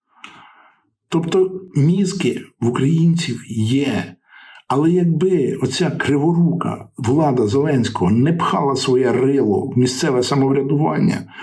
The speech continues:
успіхи були б більшими. Я згадував недавно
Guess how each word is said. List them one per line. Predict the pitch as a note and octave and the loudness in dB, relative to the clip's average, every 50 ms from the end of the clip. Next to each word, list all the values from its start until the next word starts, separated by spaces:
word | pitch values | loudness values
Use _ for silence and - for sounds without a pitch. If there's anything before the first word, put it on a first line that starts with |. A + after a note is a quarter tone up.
| - - - | -16 -8 -4
успіхи | - F#3 A3+ A3+ - - - D3 D3 C#3+ B2+ | -2 0 0 0 0 0 -2 -2 0 0 0
були | - E3+ C3 D3 F#3+ G#3+ | 0 2 2 2 2 0
б | F3 | 0
більшими. | E3 C#3+ C3+ C3+ D3+ F3+ F3+ D#3 C3+ - - - A2+ A2 - G#2+ - - - - - - - - - - - - - | 0 2 2 2 2 2 2 2 0 -2 -2 -2 -2 -2 -2 -4 -8 -12 -18 -18 -16 -14 -14 -12 -12 -12 -12 -6 -2
Я | A2 C3 G3 A#3+ B3 | 0 0 0 0 0
згадував | A3 F3+ E3+ D#3 F3 F3+ F3 E3 F3 E3 D3+ C#3+ C3 B2 B2+ - - | -2 -2 0 0 0 0 0 0 0 0 2 0 0 0 -2 -2 0
недавно | D3 C3+ C3+ C3 B2 B2+ E3 G3 A2+ A2+ G#2 F#2+ F2+ F2+ F2+ F2+ | 2 2 2 2 2 0 0 0 0 0 0 0 0 0 -2 -4